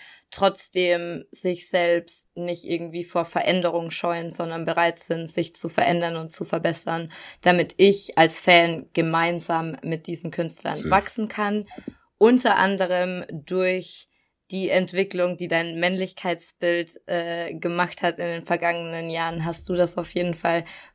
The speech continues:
Speaker 1: bei mir geschafft. Ich mag dich immer noch nach diesem Gespräch. Das waren auch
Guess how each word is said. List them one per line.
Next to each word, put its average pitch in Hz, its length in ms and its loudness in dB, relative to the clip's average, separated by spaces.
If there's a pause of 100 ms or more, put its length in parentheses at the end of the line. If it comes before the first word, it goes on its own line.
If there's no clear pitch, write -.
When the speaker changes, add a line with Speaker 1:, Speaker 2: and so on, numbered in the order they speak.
(100)
Speaker 1:
bei 180 160 10
mir 190 260 6
geschafft. 208 600 2 (240)
Ich 165 180 -4
mag 180 260 4
dich - 320 -6
immer 240 240 10
noch 226 260 2
nach 202 220 0
diesem 214 380 -6
Gespräch. 214 720 2
Das 196 240 2
waren 190 220 4
auch 185 260 2